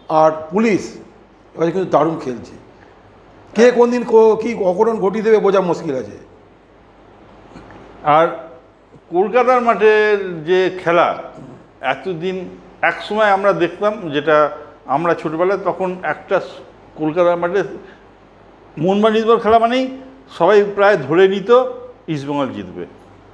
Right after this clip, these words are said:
Speaker 2: তারপরে আবার বেশ কয়েক বছর ধরে, গত কয়েক বছর ধরে দেখা যে, আহ, মানে, আমরা যেটা দেখেছি,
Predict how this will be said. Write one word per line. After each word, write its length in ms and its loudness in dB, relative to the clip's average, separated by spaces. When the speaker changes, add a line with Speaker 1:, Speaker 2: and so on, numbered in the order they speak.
Speaker 2:
তারপরে 640 6
আবার 260 4
বেশ 300 0
কয়েক 220 4
বছর 220 0
ধরে, 260 0
গত 340 0
কয়েক 240 0
বছর 280 -4
ধরে 360 -4
দেখা 260 0
যে, 180 -4
আহ, 440 0
মানে, 200 -2
আমরা 200 -2
যেটা 240 -2
দেখেছি, 460 -6